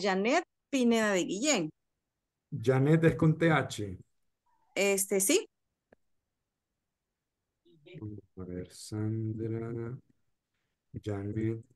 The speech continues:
Speaker 2: Pineda de Guillén. Aquí la tengo. Usted tiene acceso a Fiction Express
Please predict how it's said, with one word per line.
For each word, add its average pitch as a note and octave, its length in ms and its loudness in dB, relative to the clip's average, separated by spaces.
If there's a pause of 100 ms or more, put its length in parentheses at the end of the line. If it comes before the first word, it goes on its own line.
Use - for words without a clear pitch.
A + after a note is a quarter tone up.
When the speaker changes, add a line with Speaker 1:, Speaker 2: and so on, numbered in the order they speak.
(240)
Speaker 2:
Pineda A2 380 -2
de G#2 140 2
Guillén. G2+ 280 0
Aquí G2 240 -8
la G#2+ 220 -2
tengo. D3+ 1040 2 (1200)
Usted A#2 1040 2 (240)
tiene D3+ 400 2
acceso C3+ 960 -2
a A2+ 80 -4
Fiction B2+ 560 -4
Express C#3 960 0